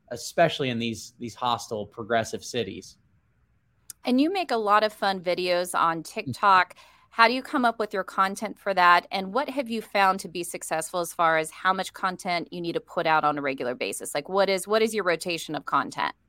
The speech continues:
Speaker 1: Sure. Um, so to get started, uh, we started, you know,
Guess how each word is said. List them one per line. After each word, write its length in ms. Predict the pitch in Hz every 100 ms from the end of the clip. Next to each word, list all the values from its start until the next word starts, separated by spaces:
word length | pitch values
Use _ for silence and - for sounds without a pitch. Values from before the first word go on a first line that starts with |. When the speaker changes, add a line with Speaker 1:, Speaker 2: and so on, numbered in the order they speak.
| _ _ _
Speaker 1:
Sure. 440 | - - 202 113 - _ _ -
Um, 540 | 156 156 156 151 151 -
so 240 | - 185
to 60 | 175
get 200 | 220 240
started, 840 | - - 175 214 165 123 135 175 170 -
uh, 520 | 135 127 123 120 120 131
we 80 |
started, 480 | 135 - 165 175 147
you 120 | 151 147
know, 200 | 135